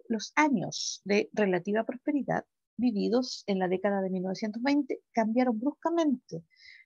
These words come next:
luego de la crisis económica que se vivió en mil novecientos veintinueve, lo que demostró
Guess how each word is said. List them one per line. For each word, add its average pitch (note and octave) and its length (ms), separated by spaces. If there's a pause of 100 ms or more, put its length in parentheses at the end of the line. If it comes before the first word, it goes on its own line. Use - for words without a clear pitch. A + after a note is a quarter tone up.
(140)
luego F#3 220
de G#3 80
la B3+ 140
crisis C#4+ 340
económica B3+ 460
que B3+ 120
se - 140
vivió G3+ 420
en F#3 160
mil F#3 160
novecientos E3+ 640
veintinueve, F3 540 (920)
lo A#3+ 160
que A#3 100
demostró F3+ 840